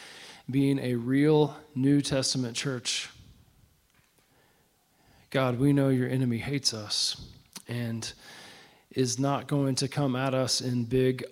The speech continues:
obvious, stupid ways with ridiculous gospels that probably no one in here would believe.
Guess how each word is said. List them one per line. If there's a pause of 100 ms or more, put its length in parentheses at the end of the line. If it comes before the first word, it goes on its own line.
(120)
obvious,
stupid
ways
with
ridiculous
gospels
that (640)
probably
no
one
in
here
would
believe.